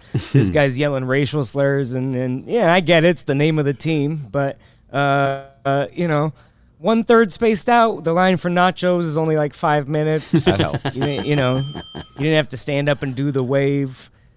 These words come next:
Speaker 2: Um,
Speaker 1: <laughs>
Speaker 2: you know, we've had enough waves this year, so
Speaker 1: Yeah.
Speaker 3: Yeah. All right.
Speaker 2: it was good.
Speaker 3: Fourth wave.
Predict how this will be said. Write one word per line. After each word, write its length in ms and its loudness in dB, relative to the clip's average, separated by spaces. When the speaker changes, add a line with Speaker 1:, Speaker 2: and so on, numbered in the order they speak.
Speaker 2:
Um, 760 -4
Speaker 1:
<laughs> 100 -6
Speaker 2:
you 240 2
know, 160 -2
we've 140 -6
had 240 0
enough 260 0
waves 420 -2
this 200 -6
year, 240 -6
so 400 -6
Speaker 1:
Yeah. 520 -10
Speaker 3:
Yeah. 120 -10
All 80 -8
right. 220 -6
Speaker 2:
it 40 -12
was 140 -8
good. 280 -6
Speaker 3:
Fourth 260 -6
wave. 420 -4